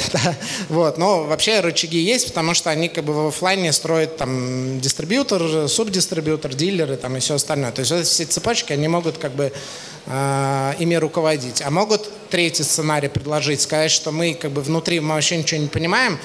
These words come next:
Вот у нас, э, э, дистрибьютор, который работает с онлайном больше остальных,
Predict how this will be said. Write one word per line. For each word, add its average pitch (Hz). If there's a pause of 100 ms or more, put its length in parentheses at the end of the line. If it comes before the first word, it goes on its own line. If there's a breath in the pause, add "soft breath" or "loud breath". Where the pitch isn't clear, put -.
(280 loud breath)
Вот 170
у 180
нас, 165
э, 151 (360 loud breath)
э, 147
дистрибьютор, 165
который 151
работает 156
с -
онлайном 156
больше 160
остальных, 170